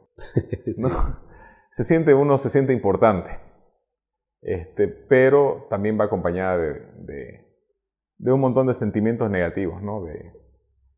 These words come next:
Speaker 2: de tener que, que, que empujar, ¿no? De, de tener que exigir, de tener que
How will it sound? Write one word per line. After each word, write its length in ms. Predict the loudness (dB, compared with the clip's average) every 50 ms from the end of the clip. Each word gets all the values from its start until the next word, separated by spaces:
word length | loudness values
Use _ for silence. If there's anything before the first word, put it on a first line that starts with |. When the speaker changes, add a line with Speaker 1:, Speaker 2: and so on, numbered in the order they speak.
| _ _ -12
Speaker 2:
de 140 | -10 -10 -8
tener 380 | -6 -6 -4 -4 -4 -4 -4
que, 580 | -4 -4 -4 -4 -6 -8 -14 -18 -20 _ _ _ _
que, 400 | -18 -18 -16 -16 -18 -20 -20 _ _ _ _ _ _ _ _ _ _ _ _ _ _ _ _ _ _ _ _ _ -10
que 100 | -8 -6
empujar, 800 | -6 -6 -6 -2 2 6 6 8 8 8 6 4 2 -4 -10 -8
¿no? 240 | -4 -2 -2 0
De, 220 | -2 -2 -4 -8 -12
de 140 | -12 -14 -14
tener 320 | -14 -12 -12 -10 -10 -10
que 380 | -8 -6 -6 -6 -8 -10 -14 -16
exigir, 760 | -16 -16 -14 -10 -6 -4 -2 0 0 2 2 2 0 0
de 120 | -2 -4 -4
tener 380 | -6 -8 -10 -8 -8 -8 -8
que 500 | -8 -10 -12 -12 -12 -16 -18 -20 -20 _